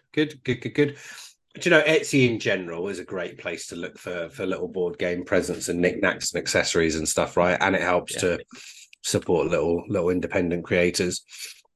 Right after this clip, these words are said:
Speaker 1: Um, in truth, my entry for this, um, level should be what I've got pulled for his Secret Santa,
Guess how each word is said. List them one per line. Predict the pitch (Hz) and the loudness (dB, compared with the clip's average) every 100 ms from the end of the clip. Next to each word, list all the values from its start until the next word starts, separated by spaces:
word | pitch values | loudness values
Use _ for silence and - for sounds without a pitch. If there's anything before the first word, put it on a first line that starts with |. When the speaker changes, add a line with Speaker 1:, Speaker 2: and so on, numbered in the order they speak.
| _ | _
Speaker 1:
Um, | 120 110 113 113 123 - _ - | 2 4 6 6 4 -4 _ -2
in | 139 120 | 4 6
truth, | - - 127 113 - - - - - - - _ | 6 6 6 4 -4 -12 -18 -20 -20 -20 -20 _
my | 117 117 113 110 110 107 - | 2 4 6 6 6 4 0
entry | 131 120 123 - 113 98 | 0 0 0 -4 -6 -4
for | - | -6
this, | 98 110 135 - - - - _ | -2 4 4 2 -6 -8 -12 _
um, | 107 101 95 92 90 90 90 87 90 87 87 _ _ _ - | -2 0 0 0 0 -2 -4 -4 -8 -8 -14 _ _ _ -6
level | 123 110 87 87 98 120 | 0 2 2 0 0 0
should | 113 - 160 131 | 2 6 6 6
be | - 85 85 98 | 2 -2 0 0
what | 98 92 | 0 -2
I've | 98 | -4
got | 104 71 | -4 -6
pulled | - 95 | -4 -6
for | - | -4
his | 92 - | -6 -4
Secret | 104 - - | -6 -6 -4
Santa, | 92 82 - 62 | -4 -4 -6 -10